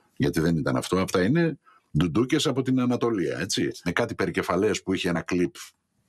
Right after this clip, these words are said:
καθόλου, ε, ε, για μένα αισθητικά απαράδεκτο, όλος ο, αυτός ο αχταρμάς βαπτίζεται και ως ελληνικό. Καμία σχέση με την, ήτανε μια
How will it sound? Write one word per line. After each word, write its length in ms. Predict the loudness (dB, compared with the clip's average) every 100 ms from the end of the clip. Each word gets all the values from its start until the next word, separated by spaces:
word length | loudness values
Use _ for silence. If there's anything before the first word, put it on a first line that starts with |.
| _ -20 -20 -20 _ -20 -6 -6 -2
καθόλου, 600 | -4 0 2 2 0 -4 -12 -20 -20 -18 -18 -18 -2
ε, 480 | 0 0 0 -2 -2
ε, 140 | -2 -2 -2 0
για 160 | 2
μένα 200 | 2 2
αισθητικά 580 | 2 0 -4 -2 0 0
απαράδεκτο, 760 | 0 -2 0 -2 -2 -2 -4 -4
όλος 360 | 0 2 2 0
ο, 40 | -2 -2
αυτός 280 | -4 -2 -2
ο 60 | -2
αχταρμάς 600 | -2 -2 0 0 0 -4
βαπτίζεται 540 | -2 -2 -2 -4 -2 -2
και 100 | 0
ως 200 | -2 -2
ελληνικό. 680 | -2 0 -2 0 0 0 -4 _ -12
Καμία 380 | -2 2 4 2
σχέση 360 | 0 0 0 0
με 100 | -2
την, 100 | 0
ήτανε 360 | -2 0 0
μια 400 | 2 0 0 -4